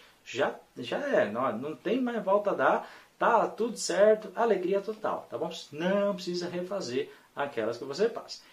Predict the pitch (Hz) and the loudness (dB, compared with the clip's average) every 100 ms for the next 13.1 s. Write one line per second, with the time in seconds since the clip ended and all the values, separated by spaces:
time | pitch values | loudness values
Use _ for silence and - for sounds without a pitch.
0 | _ 135 151 - 113 131 156 - 202 185 | _ -2 2 4 2 0 0 0 -2 -2
1 | 135 - 110 113 175 190 - - - 113 | -4 -8 -14 -10 -8 -8 -10 -12 -12 -8
2 | 113 113 170 170 180 175 180 220 - - | -6 -6 -4 -4 -2 -2 -2 -4 -4 -12
3 | _ _ _ - - _ - - 180 180 | _ _ _ -20 -20 _ -12 -4 -2 0
4 | 185 123 - - 170 196 - - 175 226 | 0 -2 -2 -4 -4 -6 -12 -8 -4 0
5 | 131 104 107 117 180 180 - - - - | 0 0 0 0 0 0 -6 -20 2 6
6 | 233 196 185 185 262 208 175 175 180 - | 6 4 0 2 2 0 -2 -2 -2 -4
7 | 123 - 151 113 113 113 123 - - 160 | -6 -2 -4 -4 -10 -12 -12 -6 0 0
8 | 117 - - - - 165 160 170 165 143 | 0 -14 -18 -20 -8 -6 -4 -6 -6 -8
9 | 143 135 143 135 156 135 131 113 123 156 | -8 -8 -6 -2 0 0 -4 -8 -4 -2
10 | 156 143 135 - - - 185 180 - - | 2 4 2 -2 -2 2 2 0 -4 -4
11 | - 151 156 139 156 160 - - - 123 | 2 6 6 4 -2 -8 -10 -14 -6 -2
12 | 156 143 - - 160 - 160 175 214 147 | 0 0 -2 0 0 0 -6 -4 -2 -2